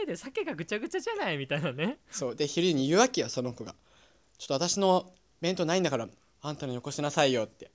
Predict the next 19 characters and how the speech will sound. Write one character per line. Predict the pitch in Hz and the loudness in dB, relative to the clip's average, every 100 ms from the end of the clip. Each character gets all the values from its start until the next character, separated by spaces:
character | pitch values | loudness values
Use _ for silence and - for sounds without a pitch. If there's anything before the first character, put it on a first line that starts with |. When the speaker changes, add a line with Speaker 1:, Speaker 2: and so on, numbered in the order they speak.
| - | -10
Speaker 1:
<laughs> | - 339 - 403 - 784 - _ - _ - | -6 -6 -6 -10 -14 -16 -16 _ -20 _ -12
Speaker 2:
で | 190 | -6
も、 | |
与 | 139 | -4
作 | 135 156 - | -2 -4 -2
く | 170 | 0
ん | 147 | 4
は、 | 135 104 - - | 4 2 -6 -16
Speaker 1:
う | 170 | -8
ん。 | 143 120 120 - _ _ - | -6 -6 -12 -16 _ _ -6
Speaker 2:
「バ | 123 | -4
カ | 127 | -2
や | 117 | -2
ら | 131 | -2
ね | 151 | 0
え | 139 | -2
よ」 | |
っ | |
て | 104 | -2